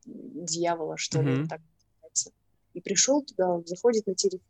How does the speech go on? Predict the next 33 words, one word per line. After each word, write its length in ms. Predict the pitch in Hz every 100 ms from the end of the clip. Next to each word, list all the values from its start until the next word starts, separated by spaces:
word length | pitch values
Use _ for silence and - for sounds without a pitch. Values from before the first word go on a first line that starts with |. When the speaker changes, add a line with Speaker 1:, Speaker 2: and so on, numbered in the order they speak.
| _
Speaker 1:
на 140 | 190 185
территорию, 540 | 196 - 285 311 233
Speaker 2:
Интересно. 60 | -
Speaker 1:
краем 320 | 220 208 202 185
глазом 420 | 202 254 233 202
видит, 320 | 247 254 233
что 240 | - - 170
стоит 360 | - 185 220
женщина. 600 | 185 180 165 - 156 165 - _ - - - - -
И 60 | 202
он 100 | 220
на 40 |
неё 220 | 220 220 226
поворачивается, 960 | 220 233 285 - 240 180 - - 160
а 120 | -
у 60 | 185
неё 140 | 214 208
нет 180 | 190
головы. 420 | 180 185 190 180 165
И 460 | 165 165 170 170
с-, 260 | 170 - -
извиняюсь 540 | 185 185 175 175 170 165
за 80 | 175
такие 200 | - -
подробности. 680 | 170 202 233 220 - 180 - - - - - -
А, 60 | 185 175 175 170 202 214 214
там 100 | 214 220 214 214 202
Speaker 2:
М. 280 | 185 165 - -
Speaker 1:
стекает 140 | 190 - -
кровь, 220 | 190 185 - -
да, 340 | 180 175 170 170
с 100 | -
шеи. 440 | - 202 202 185